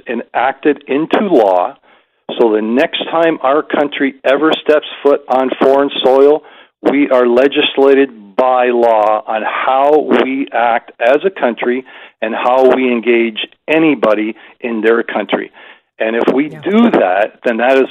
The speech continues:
Speaker 1: gonna be the one good thing that comes out of this, and, uh, we'll never,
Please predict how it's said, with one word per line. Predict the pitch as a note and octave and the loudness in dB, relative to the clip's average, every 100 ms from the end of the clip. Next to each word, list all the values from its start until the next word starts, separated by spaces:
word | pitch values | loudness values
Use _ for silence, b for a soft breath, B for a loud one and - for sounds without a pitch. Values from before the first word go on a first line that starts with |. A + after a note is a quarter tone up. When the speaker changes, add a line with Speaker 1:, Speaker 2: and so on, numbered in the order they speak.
| - | -2
Speaker 1:
gonna | B2+ A#2+ | 0 0
be | A2+ A2+ | -4 -2
the | A2 | -2
one | G#2 A#2+ E3 | 0 2 0
good | D3+ D#3+ - | 0 0 0
thing | C#3+ B2+ | -2 -2
that | A#2+ | -4
comes | - A#2+ G#2 | -2 -4 0
out | G#2 G2+ | 0 0
of | G2+ | -2
this, | G#2+ - - B B B B - | -4 -4 -10 B B B B -8
and, | G#2+ G#2 G#2 G#2 G2+ G2+ | -6 -4 -4 -6 -4 -2
uh, | G#2+ G#2 G2+ | 2 2 0
we'll | - - A2 G#2+ | -2 -2 0 0
never, | G#2+ A#2 B2+ B2+ C3+ | 0 0 2 4 2